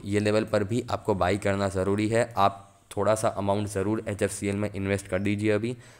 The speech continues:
थोड़ा सा अमाउंट बचा करके रखिए। अगर स्टॉक नीचे आता है तो आपको एक अच्छी खासी रेंज मिलेगी। देखिए यहाँ पर <clears throat> करीब करीब सेवेंटी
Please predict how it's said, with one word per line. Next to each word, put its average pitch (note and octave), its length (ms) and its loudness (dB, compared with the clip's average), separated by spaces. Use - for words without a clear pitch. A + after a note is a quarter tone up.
थोड़ा G#2 200 6
सा G#2+ 100 0
अमाउंट G#2 240 2
बचा F2+ 240 2
करके G#2+ 220 2
रखिए। G#2 420 -2
अगर G#2 200 2
स्टॉक G2+ 380 -2
नीचे F#2 340 -6
आता F2+ 300 -2
है A2 140 0
तो G#2 100 -2
आपको G2 500 0
एक G#2 180 -8
अच्छी F#2+ 240 -10
खासी F#2+ 300 -2
रेंज G2 240 -4
मिलेगी। G2+ 320 -6
देखिए G2 380 -6
यहाँ G2+ 220 -2
पर A2+ 180 2
<clears throat> - 560 -8
करीब G#2 240 0
करीब A2 300 0
सेवेंटी A2+ 800 -4